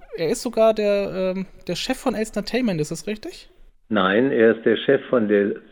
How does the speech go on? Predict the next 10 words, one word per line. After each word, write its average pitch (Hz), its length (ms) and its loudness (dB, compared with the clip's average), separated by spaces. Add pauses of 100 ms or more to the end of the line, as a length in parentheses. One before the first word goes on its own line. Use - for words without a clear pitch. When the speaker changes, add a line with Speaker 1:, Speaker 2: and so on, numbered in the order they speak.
(180)
Speaker 2:
Zoo 160 360 6
Agency. 101 1080 0 (280)
Speaker 1:
Ah, 202 220 -10
okay. 151 260 -14
Speaker 2:
Das 117 80 -18
ist - 100 -20
eine 113 280 2
Agentur 110 540 2
in 127 120 2
Berlin. 87 520 0